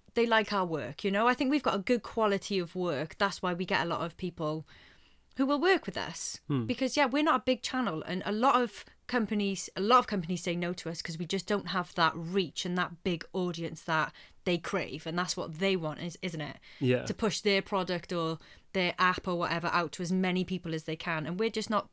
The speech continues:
Speaker 1: the right fit because we small.
Speaker 2: Yeah.
Speaker 1: But we're very lucky. I mean, name a few, Craig. What have we had? GoPro, we've had K L M.
Speaker 2: We've had Visit Wales.
Speaker 1: Yeah.
Speaker 2: Um,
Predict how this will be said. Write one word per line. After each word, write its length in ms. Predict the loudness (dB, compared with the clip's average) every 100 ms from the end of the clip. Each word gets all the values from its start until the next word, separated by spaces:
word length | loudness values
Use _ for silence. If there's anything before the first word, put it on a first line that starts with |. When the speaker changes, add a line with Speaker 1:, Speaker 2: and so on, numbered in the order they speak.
| -2
Speaker 1:
the 80 |
right 200 | 0 0
fit 260 | 0 -4 -4
because 520 | -8 -6 -6 -4 -8 -12 -20 -20 -20 _ -4
we 120 | -2
small. 540 | 0 -2 -2 -8 -14 _ _ _
Speaker 2:
Yeah. 320 | 0 0 0 -6 -6
Speaker 1:
But 120 | -2 0
we're 120 | 0
very 320 | 2 2 2
lucky. 460 | -4 -8 -14 -14 -12
I 100 | -6
mean, 260 | -4 -6 -8 -16 -20 -20 -20 -20 _ _ _ 6
name 180 | 8 8
a 60 |
few, 180 | 4 -4
Craig. 220 | -2 0
What 80 | 2
have 100 | 0
we 80 | -2
had? 220 | -6 -2
GoPro, 420 | 2 2 2 0 0
we've 120 | -2
had 160 | -4
K 200 | -2 -2
L 140 | 0 2
M. 420 | 2 2 0 -2 -6 _ _ _ -20 -20 _ _
Speaker 2:
We've 100 | 2
had 160 | 6 6
Visit 280 | 6 6 6
Wales. 680 | 8 8 8 6 4 2
Speaker 1:
Yeah. 560 | 0 2 2 2 2 4
Speaker 2:
Um, 280 | 2 0 -4